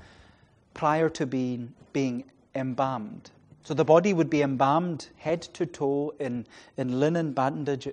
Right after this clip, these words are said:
bandages, which also took another fifteen days. And so by day seventy, the body was prepared for burial. But you know, as we think about Jacob's embalmers preparing the body for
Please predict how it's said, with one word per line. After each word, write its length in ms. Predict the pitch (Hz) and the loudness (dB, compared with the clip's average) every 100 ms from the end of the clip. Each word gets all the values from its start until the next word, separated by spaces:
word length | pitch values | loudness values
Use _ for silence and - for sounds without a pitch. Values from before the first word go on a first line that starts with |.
| - | -6
bandages, 680 | 143 143 139 123 127 - - - - - _ _ - | -4 -2 -4 -4 -8 -10 -16 -20 -20 -20 _ _ -2
which 140 | 180 | 2
also 220 | 180 165 | 4 2
took 220 | 151 147 131 | -2 -2 -2
another 260 | 127 123 | -4 -4
fifteen 580 | 110 143 - - 123 117 | -6 -8 -8 -6 -6 -4
days. 500 | 139 131 113 - - _ _ _ _ _ _ - - | -4 -4 -6 -14 -20 _ _ _ _ _ _ -18 0
And 100 | 180 | 4
so 100 | 202 | 8
by 140 | 175 156 | 8 8
day 240 | 202 254 | 8 8
seventy, 720 | - - 185 196 139 131 - - _ _ _ _ _ _ _ - | 6 6 6 6 2 -6 -8 -16 _ _ _ _ _ _ _ -2
the 60 | |
body 320 | 135 147 147 | 2 2 2
was 180 | 135 127 | -2 -6
prepared 640 | - 139 - 135 123 117 107 _ _ _ _ _ _ _ _ _ | -8 -10 -8 -8 -6 -8 -12 _ _ _ _ _ _ _ _ _
for 160 | - 127 | -10 -6
burial. 420 | 127 117 110 - _ _ _ _ _ _ _ _ _ _ _ _ - - - | -4 -6 -10 -14 _ _ _ _ _ _ _ _ _ _ _ _ -20 -18 -2
But 100 | 165 | 4
you 60 | 190 | 8
know, 80 | |
as 160 | 196 208 | 8 8
we 80 | 240 | 4
think 240 | - 165 | 2 0
about 360 | 156 139 127 - | 2 2 0 -4
Jacob's 680 | - 151 151 131 120 - - - | -2 -2 0 -2 -2 -10 -10 -6
embalmers 580 | 135 131 139 147 127 - | -2 2 2 2 -2 -6
preparing 760 | - - 151 151 147 123 104 - - | -8 -6 -2 -2 -2 -6 -10 -14 -12
the 80 | 127 | -2
body 400 | 139 139 131 117 | -2 0 -4 -6
for 280 | - 120 | -8 -8